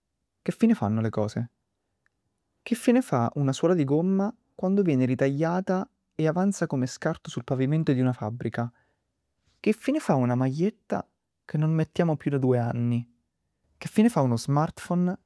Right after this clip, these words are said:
quando smette di rispondere ai nostri gesti?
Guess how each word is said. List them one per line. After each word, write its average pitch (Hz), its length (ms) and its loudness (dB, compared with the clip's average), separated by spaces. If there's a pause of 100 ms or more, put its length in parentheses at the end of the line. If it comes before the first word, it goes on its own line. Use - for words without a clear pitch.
(200)
quando 175 300 0
smette 143 340 0
di 135 100 2
rispondere 160 520 0
ai 123 60 2
nostri 123 360 -2
gesti? 113 500 -4